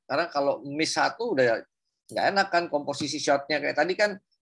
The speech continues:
beatnya udah jelas tuh, masuk Arman, masuk ini, masuk ini, masuk ini. Nah, kalau itunya blank ya saya pikir kalau di drama kan kita enaknya, eh, apa, ada proses editing lagi sih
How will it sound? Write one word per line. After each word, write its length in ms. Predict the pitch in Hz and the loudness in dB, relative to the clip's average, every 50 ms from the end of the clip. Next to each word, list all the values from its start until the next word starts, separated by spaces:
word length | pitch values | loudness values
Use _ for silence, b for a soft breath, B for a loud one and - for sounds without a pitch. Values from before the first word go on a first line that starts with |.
| _ - | _ -10
beatnya 400 | 131 131 151 147 151 185 196 185 | -2 -2 -2 0 0 -2 0 0
udah 80 | 156 | 0
jelas 320 | 143 127 135 156 165 156 - | 0 0 2 2 2 2 2
tuh, 160 | - 170 139 | -2 -2 -2
masuk 320 | 120 147 160 - 190 175 | -2 -4 -8 -6 -2 -2
Arman, 400 | 185 180 196 196 185 156 131 127 | 0 2 2 2 2 2 0 -2
masuk 240 | 151 165 - 196 175 - 180 | -4 -2 -4 -4 -4 -4 -2
ini, 320 | 190 190 185 160 127 123 | 0 2 0 0 0 -4
masuk 240 | 143 160 - 175 - | -6 -8 -10 -8 -6
ini, 240 | 170 190 196 185 156 | -4 -2 0 -2 0
masuk 320 | 147 151 - - 180 160 | -2 -4 -4 -4 -4 -4
ini. 320 | 165 180 185 175 143 120 117 _ _ _ 120 | -2 0 0 0 0 -2 -6 _ _ _ -4
Nah, 160 | 120 113 - | -2 -2 -2
kalau 400 | - - 139 135 131 135 135 - _ - | -4 -2 0 2 4 4 2 0 _ -6
itunya 480 | 143 127 - - 147 143 143 139 131 123 | -6 -4 -2 0 0 0 2 2 0 0
blank 400 | 117 123 143 165 190 196 170 123 | 0 2 2 2 2 2 0 -2
ya 80 | 117 | -2
saya 160 | - 123 117 | -2 -6 -8
pikir 320 | 120 127 131 156 160 143 - _ _ _ _ _ _ _ _ | -8 -4 -2 -2 -2 -2 -4 _ _ _ _ _ _ _ _
kalau 240 | - 139 143 143 139 | 2 4 4 4 4
di 160 | 139 135 131 - | 2 0 -2 -6
drama 560 | - 143 135 131 127 135 131 135 147 160 165 - | -12 -10 -8 -2 4 4 4 4 4 2 0 0
kan 160 | 185 185 175 - - _ _ _ _ | 0 -2 -2 -4 -10 _ _ _ _
kita 320 | - 165 - 180 170 165 156 | -4 -2 2 4 4 4 4
enaknya, 640 | 151 147 139 - 180 180 180 180 175 151 - - _ _ _ _ - | 2 0 2 2 2 2 4 4 2 0 -2 -4 _ _ _ _ 2
eh, 600 | 135 135 135 135 131 131 131 131 131 131 131 127 - - - _ _ _ _ _ _ _ _ _ _ _ _ | 4 6 6 6 6 6 6 6 4 4 4 2 0 -2 -8 _ _ _ _ _ _ _ _ _ _ _ _
apa, 400 | - 123 127 - 165 160 139 - | -2 -2 2 4 4 4 4 2
ada 200 | - 120 123 127 123 | 2 0 2 2 2
proses 320 | - 123 127 123 139 135 120 | 2 0 -2 -2 -4 -4 -4
editing 400 | 123 131 131 127 135 131 131 127 | -2 -2 -2 -2 -2 -2 0 2
lagi 240 | 123 127 131 135 | 2 2 2 -2
sih 320 | 127 - - 117 117 123 | -4 -2 -6 -6 -8 -10